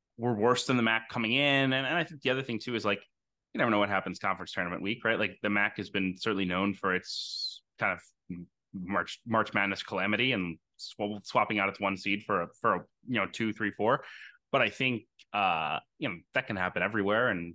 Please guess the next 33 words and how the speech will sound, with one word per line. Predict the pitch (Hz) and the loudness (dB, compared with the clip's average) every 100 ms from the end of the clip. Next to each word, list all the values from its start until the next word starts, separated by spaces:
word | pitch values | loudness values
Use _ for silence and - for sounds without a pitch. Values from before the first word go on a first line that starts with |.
| _ _ - | _ _ -10
if | 120 | -6
it | 98 - | -2 2
does, | 104 87 87 | 4 2 0
obviously | 87 87 92 | -2 -4 -6
that | 82 - _ - | -6 -8 _ -6
helps | 107 - | -4 -4
boost | - 90 - | -8 -8 -8
the | 87 | -8
mac's | 82 - - - - | -6 -8 -12 -14 -16
score. | - 76 80 | -12 -10 -6
But | 120 | 0
yeah, | 156 120 107 | 4 6 4
obviously | 113 - 101 | 2 -2 -2
the | |
hope, | 104 104 - - _ _ _ - | -2 -4 -8 -20 _ _ _ -2
hope | 147 147 | 0 2
mac | 135 131 131 | 2 2 2
wise | 123 131 | 2 2
would | 123 | -2
be | 117 | -4
to | 110 | -2
get, | 104 104 - _ _ _ - | 0 0 -2 _ _ _ -6
you | 107 | -4
know, | |
a | 101 | -2
couple | - 101 110 | -4 -6 -4
teams | 113 107 110 | -2 -2 -2
in, | 104 | -2
like, | 110 | -2
top | - 110 117 | 0 0 2
one | 110 | 0
fifty | 117 - 123 | -2 -4 -2
mix, | 143 185 - | -2 -4 -10